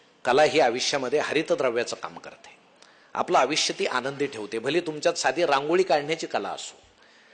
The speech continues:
ती रांगोळी तुम्ही काढल्यानंतर जो आनंद, जे आत्मिक समाधान तुम्हाला मिळतं ते खूप छान असतं. एखादं चित्र काढा. आमचा एक मित्र नेहमी म्हणायचा, चौसष्ट कला आहेत,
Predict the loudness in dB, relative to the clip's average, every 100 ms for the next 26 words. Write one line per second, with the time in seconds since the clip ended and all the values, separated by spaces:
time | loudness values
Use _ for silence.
0 | -20 0 4 4 4 4 4 4 4 4
1 | 4 4 2 2 2 6 4 4 2 2
2 | 0 4 4 2 -4 -6 -2 0 2 0
3 | -2 -2 -2 -4 -6 -8 -6 -6 -6 -10
4 | -10 -12 -14 -18 -20 -20 -20 -6 0 2
5 | 2 0 0 0 0 -4 -10 -20 -20 -20
6 | -20 -16 -4 -2 4 4 4 2 4 4
7 | 2 2 0 0 0 0 0 4 2 4
8 | 2 2 0